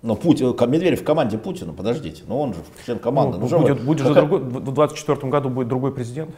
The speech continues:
Speaker 1: Ну, э, может быть, наверное, я не знаю. <laughs> Не имеет значения.
Speaker 2: Ну,
Speaker 1: Команда
Speaker 2: Путин
Speaker 1: Путина
Speaker 2: легитимист.
Speaker 1: это не тот пост, который занимает Путин. Когда Путин был премьер-министром, все равно это была команда Путина, и президент Медведев был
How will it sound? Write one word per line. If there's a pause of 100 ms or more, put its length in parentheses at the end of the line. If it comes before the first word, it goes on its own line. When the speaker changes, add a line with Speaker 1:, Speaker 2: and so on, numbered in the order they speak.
(180)
Speaker 1:
Ну, (100)
э,
может
быть,
наверное,
я
не
знаю. (180)
<laughs>
Не
имеет
значения.
Speaker 2:
Ну,
Speaker 1:
Команда
Speaker 2:
Путин
Speaker 1:
Путина
Speaker 2:
легитимист.
Speaker 1:
это
не
тот
пост,
который
занимает (400)
Путин. (300)
Когда
Путин
был
премьер-министром,
все
равно
это
была
команда
Путина, (180)
и
президент
Медведев
был